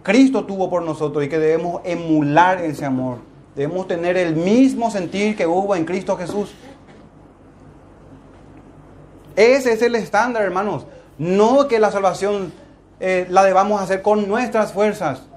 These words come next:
¿Por qué tiene un estándar tan alto? Porque es obra del Señor.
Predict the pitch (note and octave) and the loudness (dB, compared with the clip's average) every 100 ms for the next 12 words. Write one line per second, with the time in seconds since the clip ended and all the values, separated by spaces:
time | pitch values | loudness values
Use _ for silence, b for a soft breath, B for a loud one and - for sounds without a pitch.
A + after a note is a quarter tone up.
0 | - G#3 G#3+ D4+ E4 E4 D#4+ C4+ B3+ A#3+ | 0 0 0 0 2 2 0 2 2 4
1 | G#3+ G#3 F#3+ F#3+ D#3 - - - _ _ | 4 2 2 -2 -2 -6 -10 -20 _ _
2 | _ - _ - - - - - - C4+ | _ -20 _ -20 -20 -20 -20 -20 -8 -6
3 | C4+ C4+ C4+ A#3 A#3 A3+ A3+ A3+ A#3 C4 | -2 -2 2 2 2 0 -2 -4 -8 -10